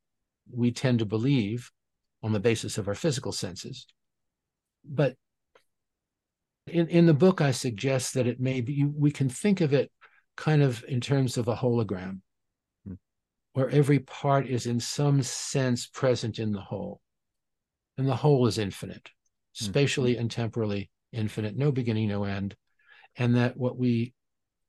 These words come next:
Speaker 1: what we experience as a particular identity is,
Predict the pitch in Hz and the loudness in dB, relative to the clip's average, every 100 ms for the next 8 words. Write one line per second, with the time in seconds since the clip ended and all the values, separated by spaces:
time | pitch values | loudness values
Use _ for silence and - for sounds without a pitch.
0 | _ 147 127 - 131 123 117 120 - 131 | _ -8 -6 -6 -2 -2 0 -4 -8 -14
1 | - - - 185 165 127 - - 110 110 | -10 -10 0 2 4 2 -4 -4 -4 -4
2 | 139 - 156 156 135 123 120 104 127 120 | -6 -6 -2 0 0 -2 -4 -2 -2 -2
3 | 120 113 92 101 _ _ _ _ _ _ | -2 -6 -8 -10 _ _ _ _ _ _
4 | _ - _ 151 123 117 110 98 - | _ -20 _ 0 2 2 0 -4 -8